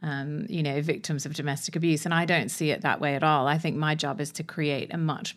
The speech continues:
bigger space for a variety of people to have their voice. And so we're trying to bring to the fore n-, not only the prevalence rates, but also really making sure that we hear from a variety of victims. What did they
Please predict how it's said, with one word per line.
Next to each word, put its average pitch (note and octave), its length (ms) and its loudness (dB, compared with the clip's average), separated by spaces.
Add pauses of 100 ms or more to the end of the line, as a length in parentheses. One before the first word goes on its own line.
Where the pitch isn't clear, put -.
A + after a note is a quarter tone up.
bigger D#3 240 -4
space D3 520 -4
for - 300 -4
a E3+ 100 -4
variety C#3+ 680 -2
of - 220 -8
people - 520 -6 (340)
to - 120 -4
have D3+ 240 0
their D3 160 2
voice. D3+ 560 -2
And E3+ 180 -2
so D#3 380 2 (400)
we're D#3 220 2
trying D#3 460 0
to D3 540 -2
bring E3 640 2 (300)
to - 120 -4
the E3 100 -2
fore D#3 640 0 (340)
n-, - 200 -10
not A#3 200 4
only C4 220 6
the F3 100 4
prevalence E3 640 2
rates, F3+ 260 2
but - 180 -4
also E3+ 400 0
really E3 360 2
making D#3+ 340 2
sure D#3 220 0
that C#3 160 0
we D3+ 80 0
hear D#3 320 0
from D#3 240 -6
a D3 60 -4
variety D3 680 -2
of - 160 -4
victims. D3+ 580 -2
What - 160 -4
did E3 160 -2
they D3+ 280 0